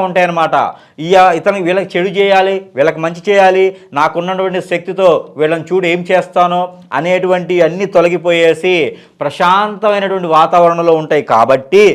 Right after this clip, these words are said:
ఆ శివ భగవానుడితో పాటు మనం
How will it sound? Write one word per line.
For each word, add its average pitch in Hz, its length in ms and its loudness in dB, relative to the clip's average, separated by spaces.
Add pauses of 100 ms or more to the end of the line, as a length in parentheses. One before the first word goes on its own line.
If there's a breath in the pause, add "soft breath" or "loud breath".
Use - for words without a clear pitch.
(400 loud breath)
ఆ - 20 8 (260)
శివ 180 180 0 (180)
భగవానుడితో 208 920 2 (260)
పాటు 175 440 4 (460 loud breath)
మనం 196 220 -4